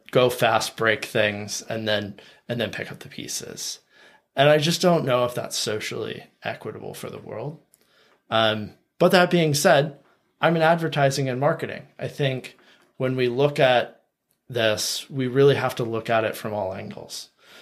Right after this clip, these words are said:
Ultimately, when I enter into a business and client relationship, I wanna grow the, grow the company that I'm working with. Um, but I'm not gonna sacrifice,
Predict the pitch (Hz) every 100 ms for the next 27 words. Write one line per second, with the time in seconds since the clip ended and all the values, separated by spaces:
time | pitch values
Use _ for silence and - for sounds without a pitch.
0 | _ 135 131 143 113 117 113 - 127 117
1 | 120 120 - 123 117 120 113 117 117 107
2 | 107 107 113 110 101 110 107 110 107 104
3 | - 110 - 120 117 113 110 110 107 107
4 | 113 - _ 123 113 - - - 135 131
5 | 135 135 135 139 156 151 175 185 - _
6 | - - - - _ 123 123 123 139 _
7 | _ - 160 160 165 180 147 - 123 -
8 | 123 117 110 110 -